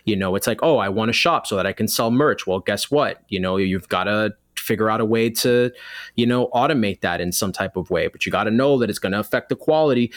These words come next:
you know, all of these, all of these kinds of things that it's like, "Okay, well, you say you have the vision and you say you have the dream, and I believe you,"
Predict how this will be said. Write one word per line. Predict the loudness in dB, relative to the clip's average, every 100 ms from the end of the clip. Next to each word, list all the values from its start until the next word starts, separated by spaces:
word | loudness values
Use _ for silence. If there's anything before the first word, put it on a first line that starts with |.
| 0
you | 2
know, | 2
all | 2 4 4
of |
these, | 4 0 -2
all | 2 4
of | 4
these | 2 0
kinds | -2 0 -2
of |
things | 0 0 0 -4 -2
that | 0 0
it's | 0
like, | 0
"Okay, | 0 0 0
well, | 2 2 0 -6 _ _ _ -2
you | 2
say | 4 4
you | 2
have | 0 -2 -2 -2
the | 0
vision | 2 0 -2 -4 -10 -12 _ _ _ -4
and | 0
you | 2
say | 2 2 4
you | 2
have | 2 -2 -2
the | -6
dream, | -2 -2 -2 -2 -6 -10 _ _ _ _ -20 -20 -20 _
and | -2 0 0 -2 -4 -16 _ -4
I | -2
believe | 0 2 2 2 0
you," | -2 0